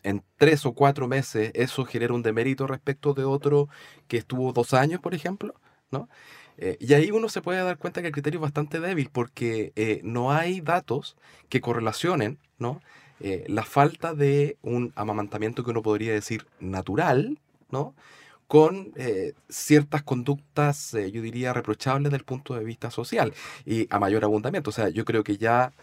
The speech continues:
la, la falta de producción de leche materna ya no es un problema, eh, tan importante, eh, y, y eso también es, es de sentido común, ¿no? Eh,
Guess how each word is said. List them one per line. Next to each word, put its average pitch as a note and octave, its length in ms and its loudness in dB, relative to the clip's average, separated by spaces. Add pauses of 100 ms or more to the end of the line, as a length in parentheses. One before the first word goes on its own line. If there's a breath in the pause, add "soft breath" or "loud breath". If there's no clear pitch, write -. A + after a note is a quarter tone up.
(100)
la, F#2+ 320 0
la F#2+ 260 -2
falta C3+ 400 2
de B2 80 2
producción A#2 440 -2
de A#2 60 -6
leche A#2+ 220 -2
materna A#2+ 360 -2
ya A2+ 120 0
no G#2+ 140 0
es A#2 100 -4
un A#2+ 140 -4
problema, D#3 680 2 (640 soft breath)
eh, C2+ 680 -10
tan C3 140 4
importante, D3 880 4
eh, G#2 380 -2
y, - 80 -
y B2 60 4
eso B2 160 0
también A2+ 260 0
es, B2 120 -2
es A2+ 220 0
de A2+ 80 -2
sentido A2+ 380 -2
común, E3+ 360 0
¿no? F#3 180 -4 (460 loud breath)
Eh, E2 220 -8